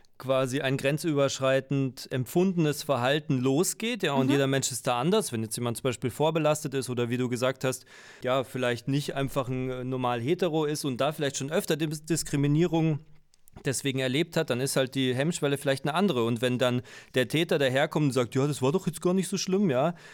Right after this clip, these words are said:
Speaker 1: ähm, dann lasse ich mich da, wie wir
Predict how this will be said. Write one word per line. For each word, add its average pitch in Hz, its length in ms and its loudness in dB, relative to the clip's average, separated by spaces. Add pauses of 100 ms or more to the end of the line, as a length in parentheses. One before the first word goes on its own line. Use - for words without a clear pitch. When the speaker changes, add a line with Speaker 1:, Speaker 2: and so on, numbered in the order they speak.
(140)
Speaker 1:
ähm, 135 540 2
dann 135 260 0
lasse 139 280 -2
ich - 100 -6
mich 147 220 0
da, 175 420 2
wie 120 240 -4
wir 120 380 0